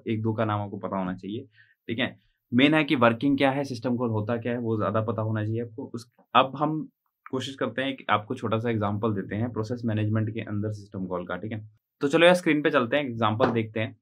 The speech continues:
वो एग्जांपल होगा मेरा प्रोसेस कंट्रोल, अ, सिस्टम कॉल्स का मैं एग्जांपल देना चाहूँगा, उसमें हम फाइल मैनेजमेंट का भी कुछ यूज़ करेंगे।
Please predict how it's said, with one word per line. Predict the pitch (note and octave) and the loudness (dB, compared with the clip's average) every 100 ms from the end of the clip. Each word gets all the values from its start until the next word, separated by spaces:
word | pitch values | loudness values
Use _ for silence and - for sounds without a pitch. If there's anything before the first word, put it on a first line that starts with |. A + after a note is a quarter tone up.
| _ A#2 | _ -4
वो | |
एग्जांपल | A2 G#2+ G#2+ B2 B2 | 0 2 2 2 0
होगा | A2+ A2 A#2+ | 0 2 2
मेरा | A#2 A#2+ A#2+ | 2 2 0
प्रोसेस | A2+ A#2+ A2+ B2 | 0 -2 -2 -4
कंट्रोल, | - A2 G#2 A2+ A#2+ A#2+ | -4 -2 0 2 2 0
अ, | - G#2+ G#2+ G#2 | -4 -2 0 0
सिस्टम | A2 A2 A#2 | -4 -4 -2
कॉल्स | A2+ A2 | 0 -2
का | A#2 | 0
मैं | A2+ | 0
एग्जांपल | G#2 G2+ G#2 G#2+ | 0 -2 -2 -4
देना | G#2 G#2 | -4 -4
चाहूँगा, | G#2 A2 A#2 | -4 -2 -2
उसमें | A2+ A#2 A2+ | -2 -2 -2
हम | A2 | 0
फाइल | G#2+ G#2+ | -2 -2
मैनेजमेंट | G#2+ G#2+ A2 A2+ | -2 -2 -2 -2
का | A2+ | -2
भी | A2+ | -2
कुछ | G#2+ G2+ | -4 -4
यूज़ | A2 | -4
करेंगे। | G#2 F#2+ A2 | -4 -4 -6